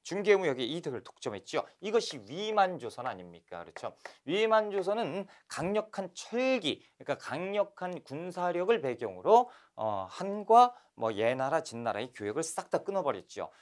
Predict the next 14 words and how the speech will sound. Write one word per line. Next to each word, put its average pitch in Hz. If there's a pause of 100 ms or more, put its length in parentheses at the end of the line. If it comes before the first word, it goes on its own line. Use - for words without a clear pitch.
(100)
그리고, 196 (140)
어, 98
이득을, 120
중개 110
이득을 110
챙겼으니 117
그것이 -
중개무역이었다. 92 (240)
그래서 185 (160)
사 95
번이 127 (180)
정확하게 92 (100)
정답이었다라는 104
거죠. -